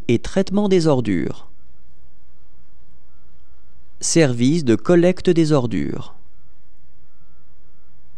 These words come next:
Service de collecte de déchets solides urbains.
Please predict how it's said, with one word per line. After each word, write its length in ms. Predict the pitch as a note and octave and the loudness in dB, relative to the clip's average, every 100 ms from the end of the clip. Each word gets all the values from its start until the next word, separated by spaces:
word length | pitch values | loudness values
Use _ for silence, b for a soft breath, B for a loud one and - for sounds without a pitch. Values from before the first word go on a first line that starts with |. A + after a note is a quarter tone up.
| - - - - - - - | -4 -4 -4 -4 -4 -4 -4
Service 580 | - F3+ F3+ D3 E3+ F#3+ | 0 4 4 4 2 4
de 120 | A#2+ | 2
collecte 600 | - F3+ D#3 E3 - - F#3 - | 4 6 6 4 2 0 0 0
de 160 | A#2 | 0
déchets 580 | A2 E3 F3+ - F3 F3 | 4 4 2 2 2 0
solides 600 | - - G3 F3+ F#3+ F3+ - - | 0 2 4 4 2 2 -2 2
urbains. 540 | G3 D3+ B2 - - | 2 4 2 0 -2